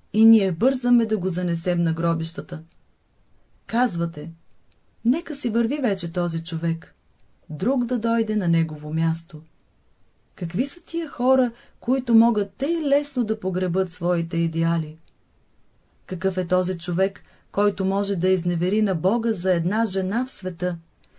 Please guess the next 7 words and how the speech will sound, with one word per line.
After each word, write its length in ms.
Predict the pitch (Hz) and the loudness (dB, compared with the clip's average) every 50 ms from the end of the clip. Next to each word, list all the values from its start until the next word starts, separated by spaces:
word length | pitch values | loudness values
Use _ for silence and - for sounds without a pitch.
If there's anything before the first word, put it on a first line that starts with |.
| - - _ - | -20 -16 _ 0
или 200 | 226 240 233 220 | 2 4 4 4
за 160 | 190 220 220 | 4 2 4
някаква 460 | 226 247 262 262 254 226 - 190 202 | 4 4 2 0 -2 -6 -6 -2 -2
обикновена 720 | 208 185 170 185 - - 208 202 175 233 254 247 233 226 208 | -2 0 -2 -4 -2 -2 -2 -2 0 2 4 6 6 6 4
служба, 540 | 175 - - 220 254 277 240 185 165 165 156 165 - _ _ _ _ _ - - _ _ - | 2 -4 -6 -4 -4 -4 -4 -4 -6 -6 -8 -8 -10 _ _ _ _ _ -20 -20 _ _ -2
или 220 | - 269 254 247 | 2 4 4 4
за 320 | 214 190 196 240 240 226 | 2 2 0 0 0 0